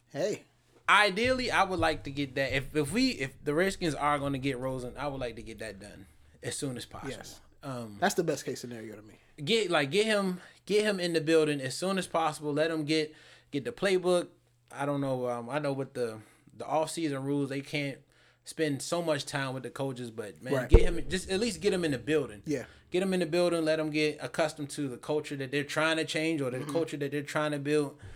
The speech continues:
Speaker 2: Um, let him get comfortable. Just get him around the other players. Um, you know, get him some time with Jay Gruden. They go over the playbook, all that good stuff.
Speaker 1: Yeah.
Speaker 2: And just, you, you want,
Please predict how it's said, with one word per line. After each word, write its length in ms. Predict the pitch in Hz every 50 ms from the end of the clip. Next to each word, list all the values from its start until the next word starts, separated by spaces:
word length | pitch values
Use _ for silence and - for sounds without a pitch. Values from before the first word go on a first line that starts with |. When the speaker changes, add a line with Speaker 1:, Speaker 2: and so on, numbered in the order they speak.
| - - - - - - -
Speaker 2:
Um, 260 | 135 135 135 131 131
let 140 | 139 147 151
him 100 | 147 139
get 200 | 131 135 127 -
comfortable. 540 | - - 165 165 156 - 165 151 151 151 151
Just 260 | 139 135 127 - - - - - - - - 127
get 140 | 165 175
him 100 | 170 165
around 320 | 160 156 160 165 160 156 151
the 160 | 143 123 135
other 180 | 165 170 165 156
players. 580 | - - 165 160 165 160 160 151 151 - - - - _ _ _ _ - - - 139
Um, 400 | 135 131 127 127 127 120 123 123 127
you 120 | 165 165
know, 160 | 143 120 117
get 180 | 113 120 139 139
him 60 | 135
some 160 | 131 - 135 127
time 280 | - 143 139 135 135
with 100 | 135 120
Jay 200 | 117 139 135 131
Gruden. 340 | 120 127 135 135 127 127 123
They 100 | 123 120
go 160 | 117 123 127 127
over 100 | 120 120
the 60 | -
playbook, 460 | - - 131 131 120 120 131 127 -
all 140 | 123 127 127
that 160 | 127 127 127
good 140 | 120 127 117 -
stuff. 320 | - 123 123 117 - - -
Speaker 1:
Yeah. 160 | 131 123 110 - - -
Speaker 2:
And 120 | 156 165
just, 140 | 190 190 180 - -
you, 120 | 165 175 180 190
you 140 | 196 208
want, 220 | 196 214 240 233